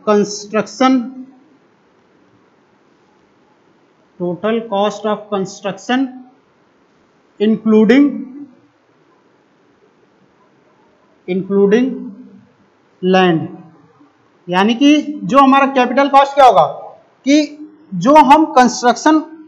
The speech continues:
cost हमारी होगी उसमें हमारा जो land होगा वो भी क्या होगा,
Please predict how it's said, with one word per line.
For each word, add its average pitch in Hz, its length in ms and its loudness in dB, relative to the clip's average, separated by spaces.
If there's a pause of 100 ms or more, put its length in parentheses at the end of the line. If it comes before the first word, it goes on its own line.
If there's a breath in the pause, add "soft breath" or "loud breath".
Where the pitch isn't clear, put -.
(200)
cost 262 360 6
हमारी 262 260 4
होगी 175 300 0 (540)
उसमें 254 360 2
हमारा 277 420 6
जो 269 160 2
land 262 420 4
होगा 190 640 2
वो 247 180 2
भी 269 140 2
क्या 294 160 2
होगा, 269 220 6